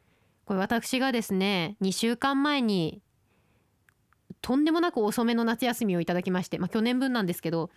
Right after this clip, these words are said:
それの時に、えー、スロベニアの首都リュブリャナ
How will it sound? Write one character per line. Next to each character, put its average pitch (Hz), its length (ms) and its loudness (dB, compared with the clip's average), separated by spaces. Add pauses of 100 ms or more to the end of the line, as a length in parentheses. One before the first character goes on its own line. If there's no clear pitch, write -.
(300)
そ 254 160 -2
れ 311 140 2
の 339 320 0 (880)
時 240 280 -4
に、 180 320 -2 (520)
え - 60 -6
ー、 180 440 -2 (600)
ス - 300 -8
ロ 381 140 0
ベ 427 140 0
ニ 370 160 2
ア 311 80 0
の 277 240 -2 (160)
首 339 280 -4
都 - 160 -4 (800)
リ 175 180 0
ュ 226 60 2
ブ 339 100 2
リ 381 60 2
ャ 370 100 2
ナ 339 220 0